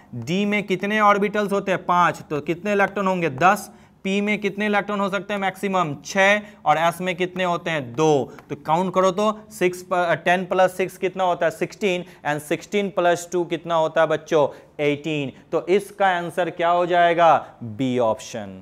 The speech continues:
क्या कोई प्रॉब्लम वाली बात है? नहीं, बिल्कुल थ्योरी बेस्ड क्वेश्चन है। अगर कमांड है तो आप ईजीली कर सकते हो। बहुत अच्छी बात है। चलो नेक्स्ट क्वेश्चन की तरफ हम बढ़ते हैं। चलो इसको पढ़ लो।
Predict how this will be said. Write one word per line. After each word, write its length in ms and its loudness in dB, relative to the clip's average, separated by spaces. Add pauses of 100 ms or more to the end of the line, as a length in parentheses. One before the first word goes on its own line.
(160)
क्या 180 4
कोई 200 -2
प्रॉब्लम 440 -2
वाली 240 2
बात 300 4
है? 200 0
नहीं, 220 -8 (240)
बिल्कुल 400 -2
थ्योरी 240 -2
बेस्ड 260 -6
क्वेश्चन 360 -6
है। 280 -8
अगर 240 -4
कमांड 460 -2
है 640 2 (160)
तो 100 -4 (160)
आप 540 2 (200)
ईजीली 640 -8 (160)
कर 200 -2
सकते 600 -10
हो। 600 2 (220)
बहुत 500 0
अच्छी 460 -12
बात 340 0
है। 400 0 (120)
चलो 220 0
नेक्स्ट 320 -6
क्वेश्चन 360 -4
की 100 -6
तरफ 280 0
हम 160 -4
बढ़ते 280 -2
हैं। 220 -4 (420)
चलो 140 4
इसको 180 0
पढ़ 180 2
लो। 120 2